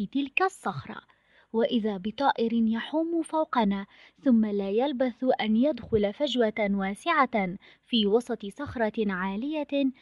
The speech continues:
ينبعث منها صفير خافت،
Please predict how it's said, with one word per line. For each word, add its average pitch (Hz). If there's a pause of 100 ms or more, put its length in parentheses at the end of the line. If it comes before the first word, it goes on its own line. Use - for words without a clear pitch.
(200)
ينبعث 220
منها 254
صفير 285
خافت، 202